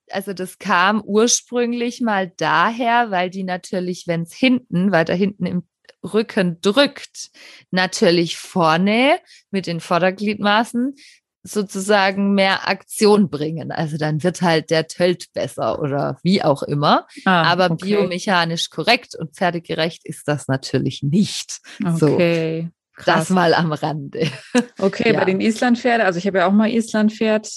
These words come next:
Speaker 2: äh, zwei Jahre als Reitbeteiligung gehabt. Mm, da war das tatsächlich so beim ersten Islandpferd, die haben nicht mal eine Schabracke drunter gemacht, sondern nur so ein, so ein Polster, ja,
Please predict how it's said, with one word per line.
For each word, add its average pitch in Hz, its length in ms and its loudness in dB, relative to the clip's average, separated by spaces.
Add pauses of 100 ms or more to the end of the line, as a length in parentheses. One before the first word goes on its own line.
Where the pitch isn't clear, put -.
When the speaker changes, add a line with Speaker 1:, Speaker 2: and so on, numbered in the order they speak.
(120)
Speaker 2:
äh, 196 200 2
zwei 190 300 -2
Jahre 190 320 0
als 190 180 -4
Reitbeteiligung 202 720 0
gehabt. 220 400 0 (440)
Mm, 208 240 4
da 175 140 2
war 170 100 0
das 190 100 -2
tatsächlich 190 400 0
so 180 80 -2
beim 170 160 -2
ersten 160 320 -4
Islandpferd, 208 640 0 (380)
die 208 100 4
haben 202 100 4
nicht 196 140 0
mal 196 80 4
eine 185 140 2
Schabracke 180 500 -2
drunter 240 340 0
gemacht, 240 380 0
sondern 175 500 0
nur 185 300 4
so 170 240 2
ein, 156 400 -2 (540)
so 175 80 -2
ein 160 240 -2
Polster, 269 720 2 (1600)
ja, - 200 -2